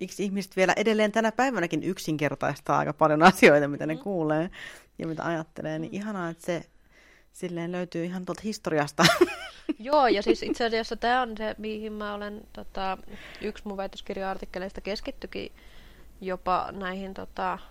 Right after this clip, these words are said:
Speaker 2: tai no, aika paljonkin sitä väitöskirjasta siis, tää, että mitenkä nää tämmöset,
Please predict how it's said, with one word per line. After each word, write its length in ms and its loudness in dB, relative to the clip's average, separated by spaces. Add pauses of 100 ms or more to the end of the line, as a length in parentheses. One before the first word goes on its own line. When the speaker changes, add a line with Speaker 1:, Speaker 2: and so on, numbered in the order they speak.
(360)
Speaker 2:
tai 260 -8 (260)
no, 140 -14
aika 180 -12
paljonkin 420 -6
sitä 260 -12
väitöskirjasta 640 -10
siis, 200 -6 (360)
tää, 160 2
että 160 -4
mitenkä 400 -6
nää 180 -4
tämmöset, 320 -8